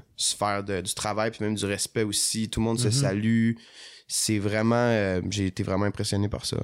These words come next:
Speaker 2: T'as-tu ben, t'as-tu appris des choses avec, euh, Josh Hartnett puis, euh, Jim
Speaker 1: Jim
Speaker 2: Gaffigan ?
Speaker 1: Gaffigan ?
Speaker 2: Ouais.
Speaker 1: Ben, avec Josh, je pense que, tu sais,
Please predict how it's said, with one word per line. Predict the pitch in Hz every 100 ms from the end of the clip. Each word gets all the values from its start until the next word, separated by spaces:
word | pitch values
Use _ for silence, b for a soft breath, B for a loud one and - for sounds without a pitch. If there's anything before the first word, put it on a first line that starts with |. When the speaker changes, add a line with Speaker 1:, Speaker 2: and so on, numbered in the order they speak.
| - - -
Speaker 2:
T'as-tu | 131 - 156
ben, | 143 160 -
t'as-tu | - 143 -
appris | 175 - 185
des | 165 147
choses | - 208 240 196
avec, | 160 160 -
euh, | 139 123 120 117 117 - 123
Josh | 113 127 143
Hartnett | 135 117 117 135 147 - -
puis, | 123 113 110 104
euh, | 101 - b b b b b _
Jim | -
Speaker 1:
Jim | 117 110
Speaker 2:
Gaffigan ? | 107 107 110 110 156
Speaker 1:
Gaffigan ? | 185 110 123
Speaker 2:
Ouais. | 139 - _ _ _ _ - - B B B B B B -
Speaker 1:
Ben, | 123
avec | 135 131
Josh, | 165 208
je | -
pense | 160 170
que, | - 139 120 113 - _ - -
tu | 135 131
sais, | -